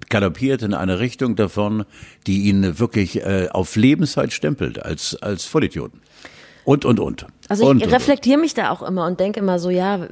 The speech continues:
Speaker 2: ich, ich bin ja jetzt in einer ganz anderen Bubble unterwegs. Also ich bin ja, wir sind, wir sind ja sicher, dass wir auf der guten Seite sind.
Speaker 1: Mit
Speaker 2: So wie
Speaker 1: Sicherheit.
Speaker 2: neunzig Prozent der anderen Deutschen oder der Welt wahrscheinlich.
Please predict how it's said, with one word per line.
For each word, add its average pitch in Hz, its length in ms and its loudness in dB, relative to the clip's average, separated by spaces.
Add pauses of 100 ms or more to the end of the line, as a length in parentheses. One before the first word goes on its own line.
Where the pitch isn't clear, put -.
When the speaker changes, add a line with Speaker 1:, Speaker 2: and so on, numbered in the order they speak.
Speaker 2:
ich, - 220 -16
ich 165 220 -8
bin 220 200 2
ja 220 80 4
jetzt 185 240 0
in 185 160 0
einer 165 260 0
ganz 185 280 2
anderen 156 480 2
Bubble 123 360 2
unterwegs. 113 640 -6
Also 139 240 -4
ich - 140 -10
bin 208 180 0
ja, 185 260 -2
wir 170 120 -2
sind, 185 240 -4
wir 165 240 -2 (420)
sind 202 240 2
ja 175 100 4
sicher, 170 300 0
dass 190 160 -2
wir 156 80 0
auf 156 80 -2
der 165 140 2
guten 180 280 0
Seite 190 380 0
sind. 202 340 0
Speaker 1:
Mit 123 140 4
Speaker 2:
So 127 60 2
wie 117 60 6
Speaker 1:
Sicherheit. 185 240 2
Speaker 2:
neunzig 180 420 4
Prozent 170 440 -2
der 147 140 2
anderen 175 380 -4
Deutschen 196 600 0 (120)
oder 131 200 -4 (300)
der 135 140 -2
Welt 208 420 2
wahrscheinlich. 233 560 2